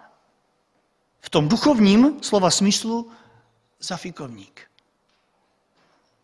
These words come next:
Za chvíli se na to podíváme, ale já vám to prozradím hned dopředu,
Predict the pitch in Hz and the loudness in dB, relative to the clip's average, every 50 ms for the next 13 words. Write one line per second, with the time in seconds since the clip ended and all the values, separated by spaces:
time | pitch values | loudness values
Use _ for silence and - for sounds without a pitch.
0 | _ _ _ _ _ _ _ _ _ _ _ _ _ _ _ _ _ _ _ _ | _ _ _ _ _ _ _ _ _ _ _ _ _ _ _ _ _ _ _ _
1 | _ _ _ 127 117 _ _ _ _ _ _ _ _ _ _ _ _ _ _ _ | _ _ _ _ _ _ _ _ _ _ _ _ _ _ _ _ _ _ _ _
2 | _ _ _ _ _ _ _ _ _ _ _ _ _ _ _ _ - 160 208 214 | _ _ _ _ _ _ _ _ _ _ _ _ _ _ _ _ -6 -4 -4 -4
3 | - - 262 262 247 - 240 233 220 196 147 160 160 170 175 175 185 190 196 214 | -2 -4 -4 -2 -2 -2 -2 -2 -4 -4 -4 -4 -2 -2 0 0 0 0 0 -2
4 | 240 294 - - - _ _ _ _ _ _ _ _ _ - 170 156 151 156 180 | -4 -6 -8 -12 -20 _ _ _ _ _ _ _ _ _ -4 -2 0 2 2 2
5 | 196 226 233 214 202 - - 202 190 196 185 190 196 185 185 165 156 170 165 - | 2 0 -2 -4 -6 -6 -6 -8 -6 -6 -6 -6 -4 -4 -4 -4 -6 -6 -8 -8
6 | - 196 170 170 156 139 - | -8 -6 -6 -6 -6 -8 -10